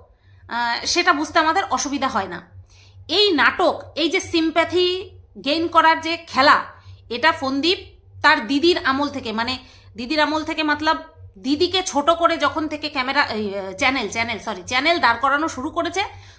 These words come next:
তখন থেকে ফন্দীপের এই সিম্প্যাথি কার্ড খেলা শুরু হয়েছে। একটা মহিলাও লজ্জা পাবে ফন্দীপের সিম্প্যাথি কার্ড খেলা দেখে।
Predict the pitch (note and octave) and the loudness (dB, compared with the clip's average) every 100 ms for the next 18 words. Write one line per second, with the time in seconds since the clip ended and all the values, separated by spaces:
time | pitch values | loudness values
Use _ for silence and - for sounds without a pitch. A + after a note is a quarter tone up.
0 | - - D4 G#4 G#4 G4+ G4+ G4+ C#4 C#4+ | -6 4 4 6 2 0 -2 -2 -4 -4
1 | D4 D#4 - A#3+ A#3 C4+ C#4+ C4+ C4+ D4 | -4 -4 -4 -10 -8 -6 -6 -6 -8 -2
2 | A3+ A#3 G#3+ A3 A#3 C#4+ A3+ G3+ G3+ F#3+ | 2 2 -2 -4 -2 -4 -6 -6 -6 -6
3 | G#3 - - - - - - A3+ - D#4+ | -8 -10 -20 -20 -20 -20 -8 -6 2 2
4 | B3+ B3+ F4+ G4 A3+ - - - - - | 2 2 6 6 4 0 -14 -20 -20 -12
5 | A#3 B3+ C4 G#3+ F4+ E4 A3 G3+ - _ | 0 2 4 4 6 6 4 -8 -14 _
6 | - - C#4+ D#4 F#4 G4 - C#4+ C#4 D4 | -20 -2 0 2 2 0 0 -2 -2 -4
7 | D4+ D#4+ D#4 A3 F#3+ E3 - | -2 -2 -2 -6 -8 -8 -16